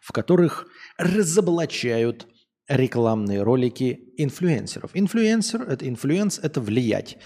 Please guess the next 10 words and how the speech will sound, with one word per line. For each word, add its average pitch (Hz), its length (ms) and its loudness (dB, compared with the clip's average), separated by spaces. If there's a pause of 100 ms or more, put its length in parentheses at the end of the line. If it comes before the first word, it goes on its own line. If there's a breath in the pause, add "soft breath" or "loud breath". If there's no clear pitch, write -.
(460 loud breath)
А, 110 300 -2
соответственно, 151 440 -2
блогер, 127 400 2
который, 117 520 0
м, 117 240 -4
эм, 104 720 0 (280)
влияет 120 560 2
на 110 60 -6
свою 110 300 0
аудиторию, 196 640 2